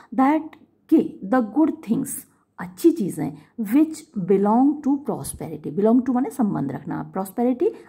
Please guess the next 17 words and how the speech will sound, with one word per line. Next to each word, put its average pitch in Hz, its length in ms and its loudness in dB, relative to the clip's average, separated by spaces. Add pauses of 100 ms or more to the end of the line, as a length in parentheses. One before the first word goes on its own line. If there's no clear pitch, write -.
(100)
अच्छे - 420 -4
दिन, - 260 -4 (380)
समृद्धि। 185 680 0 (1000)
तो 262 400 4 (120)
जो 233 460 4 (160)
अच्छी - 280 2
चीज़ें 156 500 2
जो 165 160 0
कि - 140 -8
समृद्धि 175 720 0
से 269 240 -2
संबंध 156 460 -6
रखती 151 420 0
हैं, 180 360 0 (460)
are 226 360 0 (340)
to 214 80 2
be 196 260 0